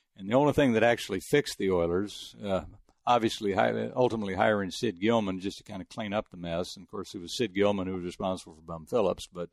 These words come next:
let, let's, let's not kid ourselves. If they don't la-, if they don't get Earl Campbell in nineteen seventy-eight, I'm not sure that franchise would have ever done anything.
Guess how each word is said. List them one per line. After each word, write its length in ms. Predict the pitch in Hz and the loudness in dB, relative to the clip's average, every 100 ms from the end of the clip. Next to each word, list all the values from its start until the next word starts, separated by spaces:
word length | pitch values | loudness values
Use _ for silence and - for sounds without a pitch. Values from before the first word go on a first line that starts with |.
| - | 2
let, 180 | 127 | 4
let's, 220 | 127 131 131 | 4 2 2
let's 160 | 123 | 4
not 180 | 127 104 | 4 4
kid 160 | 135 117 | 4 4
ourselves. 500 | 104 123 107 104 95 | 4 2 4 4 0
If 100 | - | 2
they 120 | 123 | 4
don't 220 | 120 117 | 4 2
la-, 220 | 113 117 | -2 -2
if 60 | 113 | 0
they 100 | 131 | 2
don't 160 | 139 123 | 4 4
get 120 | 117 | 6
Earl 200 | 117 113 | 6 4
Campbell 420 | - 117 107 101 | 2 0 0 0
in 60 | 101 | 0
nineteen 400 | 101 98 101 90 | -2 -4 -8 -4
seventy-eight, 720 | 110 104 101 98 95 92 92 _ - 139 95 82 | 0 0 2 2 4 2 -2 _ -20 -20 -20 -20
I'm 100 | 104 | -8
not 160 | 95 95 | -8 -4
sure 100 | 104 | -2
that 180 | 95 95 | -2 -4
franchise 460 | 101 95 101 95 | -8 -6 -6 -6
would 120 | 98 | -2
have 100 | 90 | -2
ever 240 | 95 107 85 | 0 0 0
done 200 | 80 80 | -6 -10
anything. 360 | 80 82 - | -14 -16 -18